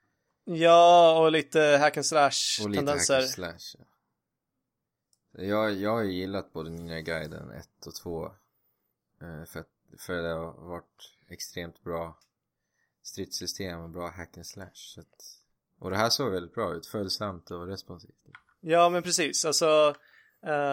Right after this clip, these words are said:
Speaker 1: jag, jag tror, eller det verkar som att de har, eh, fokuserat på att det ska vara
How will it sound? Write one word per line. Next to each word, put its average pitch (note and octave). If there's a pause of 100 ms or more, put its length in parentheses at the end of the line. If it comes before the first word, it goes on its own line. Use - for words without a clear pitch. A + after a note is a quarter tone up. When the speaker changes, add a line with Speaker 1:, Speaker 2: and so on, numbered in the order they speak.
(260)
Speaker 1:
jag, E3
jag D#3+
tror, F3
eller D#3+
det D#3
verkar E3+
som E3
att C#3+
de C#3+
har, C3+
eh, B2+
fokuserat C#3
på C#3
att C3+
det C#3+
ska C3+
vara C3+